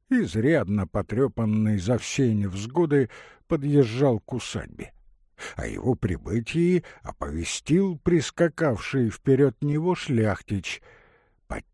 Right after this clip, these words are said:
тёмными ветвями вековой аллеи навстречу карете бежали люди с факелами. Карета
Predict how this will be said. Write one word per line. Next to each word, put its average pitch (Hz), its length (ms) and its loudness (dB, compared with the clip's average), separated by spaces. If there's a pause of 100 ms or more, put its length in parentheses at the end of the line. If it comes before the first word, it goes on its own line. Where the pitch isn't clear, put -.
(160)
тёмными 101 680 0
ветвями 101 800 -4
вековой 117 680 0
аллеи 107 760 -2
навстречу 120 840 -2
карете 135 500 0
бежали 127 520 0
люди 135 460 0 (240)
с - 140 -12
факелами. - 840 -2 (680)
Карета 85 600 -2